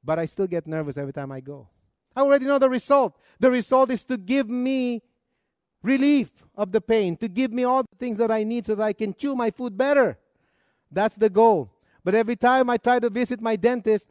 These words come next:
I still get anxious. You know, that's normal anxiety. But you know what? I know for a fact that when I leave that,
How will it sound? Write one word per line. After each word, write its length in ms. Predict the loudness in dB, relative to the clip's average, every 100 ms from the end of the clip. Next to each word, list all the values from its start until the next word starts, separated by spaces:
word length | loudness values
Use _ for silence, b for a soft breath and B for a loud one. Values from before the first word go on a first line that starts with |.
| b b
I 80 | -8
still 300 | -6 -4 -2
get 180 | -2 -4
anxious. 540 | -6 -6 -6 -8 -8
You 80 | -10
know, 100 | -6
that's 260 | -6 -8
normal 400 | -12 -10 -8 -10
anxiety. 640 | -10 -12 -10 -8 -10 -12 -18 b b
But 200 | -12 -8
you 80 | -6
know 160 | -6 -6
what? 180 | -8 -10 _
I 180 | -12 -8
know 180 | -6 -8
for 180 | -6 -6
a 60 |
fact 320 | -4 -6 -8 -8
that 100 | -10
when 160 | -8
I 180 | -8 -8
leave 500 | -8 -6 -6 -8 -8
that, 240 | -6 -6